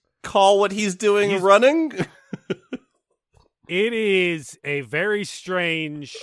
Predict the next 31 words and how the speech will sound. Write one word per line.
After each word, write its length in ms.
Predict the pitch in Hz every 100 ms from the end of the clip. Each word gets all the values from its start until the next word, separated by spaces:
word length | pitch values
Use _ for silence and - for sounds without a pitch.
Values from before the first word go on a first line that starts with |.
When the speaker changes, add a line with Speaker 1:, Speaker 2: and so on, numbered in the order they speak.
| -
Speaker 2:
uh, 440 | 139 139 135 127 131
<laughs> 40 |
like, 280 | 131 135 127
he 280 | - 214 240
is 160 | 196 143
almost 420 | 175 202 233 214 175
laying 340 | 185 185 175
on 140 | 160 143
his 140 | 123
stomach, 920 | - - - 160 127 110 - - _ _ _ _ _ _ _ -
uh, 400 | 143 139 131 143 _ 117
but 240 | 156 156 -
still 800 | - - 175 202 208 208 196 - _ -
with 260 | 147 151 -
his 220 | 143 -
feet 360 | - 185 170
planted 380 | - 170 160 139
to 60 | 147
the 100 | 131
ground, 720 | 127 147 139 123 113 113 _ _ _ _ _ _
like, 300 | 131 135 120 - _ _
running, 920 | 139 117 135 170 220 226 214 202 185
swimming 920 | - - 156 185 175 143 123 113 107 _ _ _ _ _
sort 360 | - - 151 131
of 120 | 110
thing. 240 | 131 113 156
It 140 | 202
is 160 | 220 147
a 60 |
strange 680 | - - - 220 214 202 160
looking 520 | 147 151 151 127 120